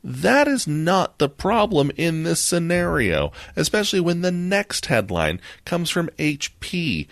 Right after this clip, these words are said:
who didn't just take stuff home, they sent things from the Pentagon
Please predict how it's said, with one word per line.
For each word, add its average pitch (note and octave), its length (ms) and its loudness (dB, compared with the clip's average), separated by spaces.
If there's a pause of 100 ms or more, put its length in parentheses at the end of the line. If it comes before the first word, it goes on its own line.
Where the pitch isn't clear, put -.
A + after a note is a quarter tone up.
(240)
who D#3+ 120 0
didn't F#3+ 500 -6
just C#3 420 0
take C#3+ 260 -2
stuff - 280 2
home, C3 440 0 (300)
they D3 260 2
sent - 640 0 (160)
things G2+ 340 2
from G#2+ 180 -4
the G2+ 100 2
Pentagon F2+ 840 0